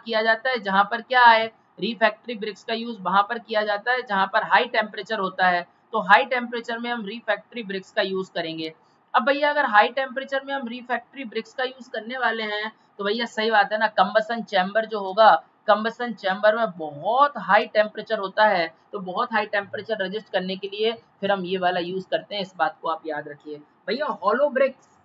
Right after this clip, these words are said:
are generally used, hollow brick को यूज क्यों किया जाता है? तो hollow brick को यूज इसलिए किया जाता है provide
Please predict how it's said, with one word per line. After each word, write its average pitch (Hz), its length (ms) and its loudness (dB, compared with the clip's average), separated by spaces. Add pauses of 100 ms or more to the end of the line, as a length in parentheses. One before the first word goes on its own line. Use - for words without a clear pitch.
(300)
are - 160 10 (100)
generally 247 380 -2
used, 240 280 -10
hollow 220 300 4
brick - 200 -8
को 269 80 -8
यूज 262 300 -12
क्यों 277 160 -2
किया 269 240 2
जाता 233 320 6
है? 185 120 6 (260)
तो 208 80 -2
hollow 208 340 4
brick 233 200 -8
को 240 80 -6
यूज 220 300 -8
इसलिए 226 340 -8
किया 214 260 4
जाता 208 360 4
है 233 140 4
provide 202 560 0